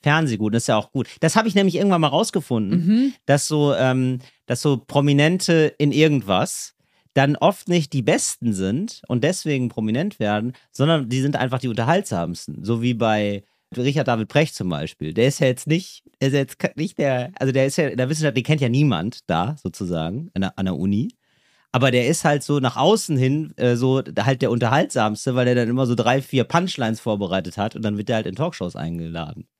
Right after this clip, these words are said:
Speaker 2: Ah ja, gute These.
Speaker 1: Ja, also, also in dem Fall ist es so.
Speaker 2: Ja, und
Speaker 1: Ja.
Speaker 2: bei KöchInnen meinst du, ist es auch so, dass die gar nicht wirklich unbedingt was drauf haben müssen, wenn die im
Speaker 1: Nein, nicht
Speaker 2: Fernsehen
Speaker 1: nur,
Speaker 2: sind?
Speaker 1: also, ne, also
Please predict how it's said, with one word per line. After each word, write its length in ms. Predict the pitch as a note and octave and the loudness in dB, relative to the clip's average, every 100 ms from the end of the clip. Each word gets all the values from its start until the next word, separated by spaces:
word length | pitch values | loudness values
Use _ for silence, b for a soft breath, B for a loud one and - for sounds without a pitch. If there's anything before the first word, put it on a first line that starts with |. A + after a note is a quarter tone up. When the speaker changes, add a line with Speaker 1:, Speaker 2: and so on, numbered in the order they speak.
| - | -4
Speaker 2:
Ah 200 | F3+ F#3 | 0 2
ja, 500 | G3+ A#3+ E3+ D#3 E3 D#3 - | 2 0 -2 -2 -4 -8 -10
gute 240 | E3+ E3 | -10 -10
These. 600 | - F3 E3 C#3+ D3 D3+ _ | -8 -4 -4 -6 -6 -8 _
Speaker 1:
Ja, 80 | F#2+ | -4
also, 160 | F2+ D#2 - | -4 -6 -10
also 200 | F2+ E2 C2 | -8 -8 -8
in 200 | - E2+ | -8 -6
dem 140 | G2 | -6
Fall 180 | - - | -4 -4
ist 100 | B2 | -4
es 120 | F#2 | -6
so. 280 | - D#2 D#2 _ - | -12 -16 -16 _ 0
Speaker 2:
Ja, 440 | D#3+ D3+ F#3 D#4 - | 2 4 2 0 2
und 120 | G#3 | 2
Speaker 1:
Ja. 40 | F3+ | 4
Speaker 2:
bei 120 | F3+ | 2
KöchInnen 920 | - A3+ B3+ - - A#3 D#4 E4 E4 - | 2 2 0 -2 0 2 2 -2 -6 -2
meinst 480 | G3 G#3 B3+ - | 0 2 -2 -2
du, 140 | A#3+ B3 | 0 0
ist 300 | - A3 G#3 | 0 -4 -4
es 100 | G#3+ - | -6 0
auch 260 | E3 G#3+ | 2 2
so, 200 | - B3+ | -2 -4
dass 180 | G#3+ G#3+ | -2 -2
die 140 | G#3 F#3 | -2 0
gar 160 | D#3+ | 0
nicht 180 | G#3+ G3+ | 0 -2
wirklich 260 | G3+ B3 G#3 | -4 -2 -2
unbedingt 260 | G#3+ G3+ | -2 -2
was 120 | F#3+ | -4
drauf 300 | - D#3+ A3 | 0 0 0
haben 240 | B3 A3+ A3+ | 0 -2 -2
müssen, 240 | B3 B3+ | -4 -2
wenn 140 | A3+ A3 | 0 0
die 60 | |
im 60 | G#3+ | 4
Speaker 1:
Nein, 120 | D3+ | 6
nicht 220 | F3+ - | 4 4
Speaker 2:
Fernsehen 80 | D3+ F3+ | 4 4
Speaker 1:
nur, 100 | D3+ | 4
Speaker 2:
sind? 120 | D3+ C3+ | 2 0
Speaker 1:
also, 140 | C#3+ D3 C3+ | -2 -4 -2
ne, 160 | C3+ | 0
also 220 | C#3+ D3+ | 0 0